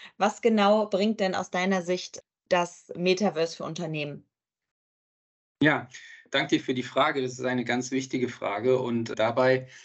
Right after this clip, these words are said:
Speaker 2: muss man sich vergegenwärtigen, dass, äh, generative K I und Metaverse-Technologien, ja, die dahinter liegen, die assoziiert werden, wie Augmented und Virtual Reality, das Internet der Dinge, Blockchain, N F Ts in Kombination zu sehen sind.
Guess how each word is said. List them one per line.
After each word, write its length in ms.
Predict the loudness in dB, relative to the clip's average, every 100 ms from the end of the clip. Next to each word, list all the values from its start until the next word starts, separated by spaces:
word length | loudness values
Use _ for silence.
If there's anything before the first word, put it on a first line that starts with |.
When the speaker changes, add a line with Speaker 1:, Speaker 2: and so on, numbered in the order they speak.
| -14
Speaker 2:
muss 160 | -8 -4
man 120 | -2
sich 160 | -4 -4
vergegenwärtigen, 920 | -4 -2 -4 0 -2 -2 -2 -2 0
dass, 320 | -2 -4 -6
äh, 260 | -4 -4 -4
generative 720 | -4 -2 -2 -4 -4 -4 -4
K 220 | -2 -2
I 240 | -2 -2
und 180 | -2 -2
Metaverse-Technologien, 1400 | -2 0 -2 -2 -4 -6 -8 -4 -4 -4 0 4 4 2 -6 -16 -18 -8
ja, 240 | -4 -2
die 180 | -2 2
dahinter 360 | 2 2 0 0
liegen, 240 | 2 2
die 140 | 0
assoziiert 520 | -2 -4 -4 0 2 2
werden, 180 | 0
wie 120 | 0 -4
Augmented 460 | -4 0 0 0
und 160 | -4 -2
Virtual 320 | -4 -2 -2
Reality, 720 | 0 0 0 -2 -2 -4 -4 -6 -18 -12
das 120 | -8
Internet 380 | -4 0 2 2
der 80 | 0
Dinge, 440 | 2 2 4 2
Blockchain, 640 | 0 0 0 -2 0 0 0
N 160 | -4 -6
F 160 | -6
Ts 260 | 0 0 0
in 140 | -6
Kombination 640 | -2 0 0 -2 -2 -2
zu 120 | -2 -4
sehen 260 | -4 -4
sind. 280 | -8 -18 -20